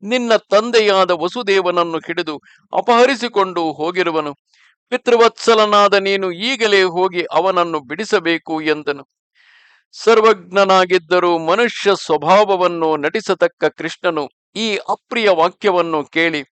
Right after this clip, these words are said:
ಪ್ರಾಕೃತ ಮನುಷ್ಯನಂತೆ ದುಃಖವನ್ನು ತೋರಿಸುತ್ತಾ ತಂದೆಯಲ್ಲೇ ತನಗಿರುವ ಕನಿಕರವನ್ನು ಸೂಚಿಸುವಂತೆ ಹೀಗೆಂದು ಹೇಳುವನು,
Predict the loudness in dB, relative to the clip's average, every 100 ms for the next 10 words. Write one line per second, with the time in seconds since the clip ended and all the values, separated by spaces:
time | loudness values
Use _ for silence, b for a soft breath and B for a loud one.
0 | _ _ 0 0 0 -4 0 2 2 -2
1 | -2 0 0 0 -2 -2 -2 -2 -12 -12
2 | -4 0 0 -2 -2 -4 -4 -8 -4 0
3 | 0 b b b _ 0 2 2 4 4
4 | 2 0 2 2 2 0 0 -2 0 -2
5 | 0 0 2 2 -2 -4 -6 -10 -8 -8
6 | -4 -4 -4 -4 -4 -4 -10 -14 -6 -6
7 | -4 -4 -2 -2 -4 -10